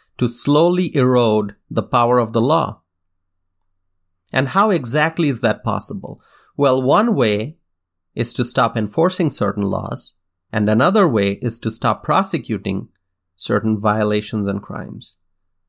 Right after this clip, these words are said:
When there are laws on the books that are not being enforced or violations that are not being prosecuted in the court of law,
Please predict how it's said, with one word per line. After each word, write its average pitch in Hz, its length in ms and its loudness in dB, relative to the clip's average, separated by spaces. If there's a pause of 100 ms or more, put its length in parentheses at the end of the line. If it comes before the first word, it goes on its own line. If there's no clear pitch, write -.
(680)
When 170 280 2
there 202 180 4
are 143 100 4
laws 131 360 2
on 147 140 0
the 135 100 0
books 107 480 0
that 110 220 -2
are 110 120 2
not 160 280 2
being 190 200 2
enforced 98 680 -2 (360)
or 107 160 0
violations 143 920 -2
that 107 180 -2
are 110 100 2
not 139 340 2
being 165 220 0
prosecuted 127 800 -2
in 110 100 0
the 110 80 0
court 165 280 0
of - 160 -2
law, 101 340 0